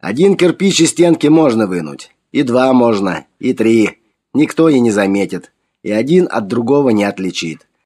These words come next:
Если человек не старается стать мастером в своём деле, то превращается в кирпич. Из кирпичей только стены строить, на другое непригодны. Бестолковых неумек, Яшка, везде хватает.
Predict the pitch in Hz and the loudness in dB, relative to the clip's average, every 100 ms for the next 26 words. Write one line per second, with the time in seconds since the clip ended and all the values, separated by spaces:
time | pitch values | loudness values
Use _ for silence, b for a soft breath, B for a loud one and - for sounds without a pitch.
0 | _ 101 147 - 151 139 143 156 147 127 | _ -2 0 0 -2 0 2 2 0 -2
1 | 131 123 127 139 135 120 107 113 - 131 | 0 0 2 2 0 -2 -4 -4 0 0
2 | 127 - 110 101 - 110 107 92 87 127 | 0 -2 -2 -2 -2 0 0 0 0 2
3 | 156 107 - _ - 147 156 151 143 - | 2 0 -6 _ -2 -2 0 0 0 0
4 | 107 107 104 104 - 110 87 - 78 - | 0 -2 -2 -8 -6 -8 -6 -8 -8 -10
5 | _ _ _ _ - 156 - 165 - 165 | _ _ _ _ -6 -4 0 -2 2 0
6 | - 160 151 120 113 98 - 98 95 - | 2 0 2 -2 -2 -6 -4 -4 -4 -8
7 | 95 90 82 78 - _ - 135 143 139 | -6 -6 -6 -10 -18 _ -4 0 2 2
8 | 139 123 113 107 101 101 87 76 67 67 | 2 4 2 0 -2 -4 -6 -10 -12 -14
9 | - _ _ _ _ _ 101 120 156 151 | -18 _ _ _ _ _ -6 -4 0 0
10 | 170 170 139 139 147 160 170 - - 110 | 0 0 0 0 2 2 2 -2 -8 -6
11 | 113 113 - - - - 117 123 147 139 | -2 -2 -6 -14 -16 -8 -4 -2 0 0
12 | 85 82 90 80 60 | -4 -10 -10 -10 -12